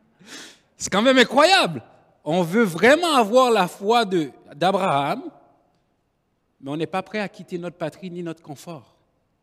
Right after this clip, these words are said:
Écoute, on a fait deux ans en quasi-confinement. On a fait deux ans à pas savoir ce qui se passait.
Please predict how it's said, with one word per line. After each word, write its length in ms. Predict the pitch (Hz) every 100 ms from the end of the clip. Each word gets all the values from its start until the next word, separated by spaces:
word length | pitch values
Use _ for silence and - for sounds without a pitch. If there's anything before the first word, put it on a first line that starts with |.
| _ _ _ _ _ _ _ _ _ _ _ _ _ _ _ _ _ _ _ _ _ _ _ _ _ _ _ _ _ _
Écoute, 320 | 151 - 175 - _ _
on 160 | 120 123
a 80 |
fait 140 | 117 147
deux 360 | 127 156 139
ans 180 | 156 160 127
en 260 | 123 107 _ _ _ _ _ _ _ _ _ -
quasi-confinement. 800 | 131 123 143 123 - 127 151 - _ _ _ _ _ _ _ _ _ _ _ _ _ _
On 160 | 123 127
a 80 | 127
fait 200 | - 143
deux 440 | 135 160 151 143
ans 80 | 170
à 140 | 135
pas 160 | 127 156
savoir 440 | 156 131 147 160
ce 100 | -
qui 100 | 147
se 80 | -
passait. 400 | - 117 - 175